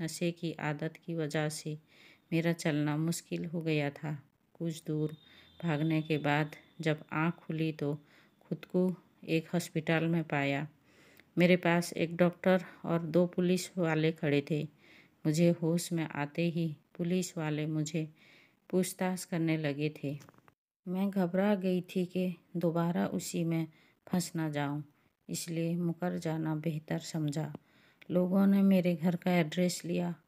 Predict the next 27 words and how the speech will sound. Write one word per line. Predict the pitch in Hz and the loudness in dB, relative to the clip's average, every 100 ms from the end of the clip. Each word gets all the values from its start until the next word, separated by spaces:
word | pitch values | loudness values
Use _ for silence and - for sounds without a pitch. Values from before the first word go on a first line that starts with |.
| - | -4
और | 165 | -2
मैंने | 170 165 165 170 | 0 0 0 0
देखा | 170 165 156 180 170 - - - _ - | 0 -2 -2 -4 -6 -8 -20 -20 _ 0
मेरी | 170 180 | 2 4
माँ | 175 170 185 | 2 4 4
मेरे | 190 170 156 | 4 2 0
सामने | - 165 160 160 | -2 -4 -2 -2
खड़ी | 165 170 151 | -4 -4 -4
थी। | 151 - 151 151 _ _ _ - | -6 -8 -12 -12 _ _ _ -6
मुझे | 156 165 160 | -2 0 0
देखते | 147 151 - 180 | 0 -2 -2 0
ही | 175 170 | 0 0
वो | 160 165 | -2 -4
चीखने | 160 - 180 - 185 | -4 -4 -6 -2 -2
लगी | 175 156 147 | 0 -2 -4
थी। | 156 - 156 151 _ - - _ 165 | -8 -6 -8 -8 _ -20 -20 _ 4
लोगों | 170 165 180 | 4 4 2
ने | 180 175 | 4 2
बताया | 160 156 156 156 170 | 0 0 2 4 2
कि | 170 165 | 0 0
मेरी | 160 156 156 | 0 0 0
माँ | 156 156 - | 2 0 0
आज | 156 156 156 - - _ - _ _ | 0 0 -2 -6 -14 _ -20 _ _
पाँच | 156 180 185 - | 2 2 2 -2
महीने | 175 170 160 160 | 0 2 2 0
के | 156 | -2
बाद | 156 151 156 156 | -2 0 0 -2